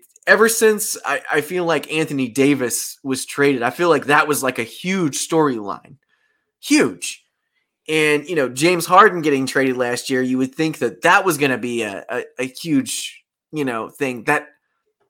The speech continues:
but they flamed out in the, in the playoffs. So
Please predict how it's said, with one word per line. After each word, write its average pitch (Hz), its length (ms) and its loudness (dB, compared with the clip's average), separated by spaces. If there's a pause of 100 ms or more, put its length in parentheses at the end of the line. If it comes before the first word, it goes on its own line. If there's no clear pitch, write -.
(640)
but 143 160 -4
they 156 80 4
flamed 185 400 0
out 170 200 8
in 156 120 2
the, 131 320 0
in 151 100 -4
the 143 80 -4
playoffs. 147 440 -2
So 151 340 2